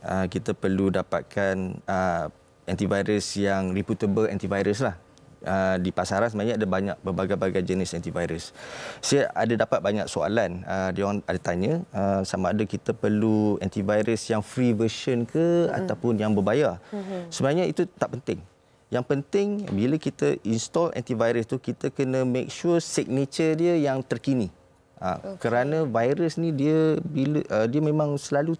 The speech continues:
Speaker 1: setiap hari akan ada varian yang baru.
Speaker 2: Betul.
Speaker 1: Ha, contohnya sekarang ni ada
Speaker 2: WannaCry ni.
Speaker 1: WannaCry.
Speaker 2: Ha,
Speaker 1: So mungkin
Speaker 2: sebelum
Speaker 1: esok
Speaker 2: ni
Speaker 1: lusa
Speaker 2: pun yang lain kan?
Speaker 1: ada version-version yang lain lah. Ha, so kita kena sentiasa,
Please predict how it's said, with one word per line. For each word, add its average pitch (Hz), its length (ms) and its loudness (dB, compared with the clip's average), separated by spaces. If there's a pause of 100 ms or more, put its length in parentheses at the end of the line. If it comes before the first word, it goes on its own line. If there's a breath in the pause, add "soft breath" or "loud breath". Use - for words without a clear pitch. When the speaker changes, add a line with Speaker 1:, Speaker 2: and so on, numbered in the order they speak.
Speaker 1:
setiap - 400 0
hari 160 240 -2
akan 147 320 -4
ada 147 160 -2
varian 135 320 2
yang 127 160 0
baru. 110 320 2
Speaker 2:
Betul. - 400 -18
Speaker 1:
Ha, - 40 -2 (120)
contohnya 139 400 -2
sekarang 135 320 -2
ni 185 80 2
ada 208 160 0
Speaker 2:
WannaCry 117 240 0
ni. - 80 4
Speaker 1:
WannaCry. 120 480 2
Speaker 2:
Ha, 190 160 -10
Speaker 1:
So 113 160 -4
mungkin 113 320 0
Speaker 2:
sebelum 117 80 0
Speaker 1:
esok 214 160 2
Speaker 2:
ni - 80 0
Speaker 1:
lusa 127 240 0
Speaker 2:
pun 170 80 2
yang 190 160 0
lain 185 240 -2
kan? 143 80 -4
Speaker 1:
ada 104 160 2
version-version 107 480 0
yang 110 160 2
lain 120 140 2 (100)
lah. 110 40 -6 (280 loud breath)
Ha, - 160 -6
so 160 240 -2 (240 loud breath)
kita - 400 -2
kena 143 240 -2
sentiasa, 127 1040 -2